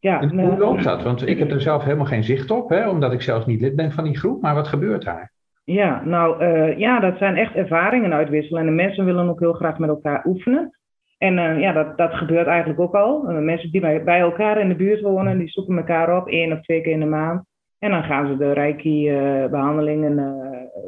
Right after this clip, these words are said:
Speaker 1: oe-, eh, geven, oefenen, zeg maar, eh, op elkaar. En ja,
Speaker 2: Ja.
Speaker 1: dat is ook altijd nog wel leerzaam. Want ja, de een doet het, eh, ja, niet iedereen doet het op, op,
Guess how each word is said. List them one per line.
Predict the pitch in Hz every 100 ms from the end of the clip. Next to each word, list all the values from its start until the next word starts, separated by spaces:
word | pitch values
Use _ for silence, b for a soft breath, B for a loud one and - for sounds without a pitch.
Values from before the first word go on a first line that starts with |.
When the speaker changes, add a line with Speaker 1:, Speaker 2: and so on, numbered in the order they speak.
| -
Speaker 1:
oe-, | 170 -
eh, | 147 147 110
geven, | - 170 156 147
oefenen, | 214 190 214 202 160
zeg | 139 139
maar, | - 127 127 131
eh, | 135 127 135 -
op | 185
elkaar. | 147 143 156 170 170
En | 147 139 - _ _ _
ja, | - 320 165 123 -
Speaker 2:
Ja. | 165 -
Speaker 1:
dat | - 190
is | 185
ook | 202
altijd | 196 185 190 185
nog | 175
wel | 160
leerzaam. | 160 160 160 143
Want | 143 151
ja, | 190 156
de | 156
een | 151 170
doet | 156
het, | 151 151
eh, | 156 143 139 -
ja, | -
niet | 147 175
iedereen | 180 175 160 156
doet | 156
het | 160 160
op, | 147 151
op, | 127 151 135